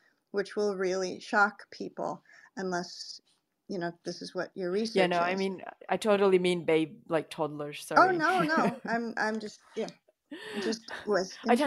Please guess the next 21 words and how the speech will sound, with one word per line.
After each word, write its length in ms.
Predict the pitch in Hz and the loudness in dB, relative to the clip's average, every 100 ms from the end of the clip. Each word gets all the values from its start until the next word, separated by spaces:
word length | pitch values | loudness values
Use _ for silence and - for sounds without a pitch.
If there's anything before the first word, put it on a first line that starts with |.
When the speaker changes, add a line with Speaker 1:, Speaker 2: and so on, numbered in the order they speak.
| 262 | 0
Speaker 1:
interested. 100 | 247 | -2
Speaker 2:
classify 520 | - 208 220 202 196 190 | 2 2 2 2 4 4
them 180 | 185 | 0
as 180 | 170 165 | -2 -4
all 260 | 170 175 175 | 2 4 4
babies, 500 | 165 165 151 151 143 | 2 2 2 0 4
I 140 | - | 4
don't 180 | 214 151 | 4 4
know. 160 | 466 294 - | 4 4 -4
Speaker 1:
<laughs> 160 | 294 | -10
Speaker 2:
It's, 240 | 175 - - | -12 -14 -10
um, 260 | 160 151 147 | -6 -6 0
Speaker 1:
Mm. 480 | 285 240 175 - - | 0 0 -4 -6 -6
Speaker 2:
<laughs> 0 | |
sorry. 500 | - - - - 220 | -2 2 4 4 4
Speaker 1:
It's 240 | 277 240 - | 2 0 -2
true, 220 | 277 254 | 2 6
I 180 | 226 233 | 8 8
always 420 | 233 240 254 233 | 6 2 -2 -2
feel 200 | 226 214 | 2 6
like, 180 | 190 | 6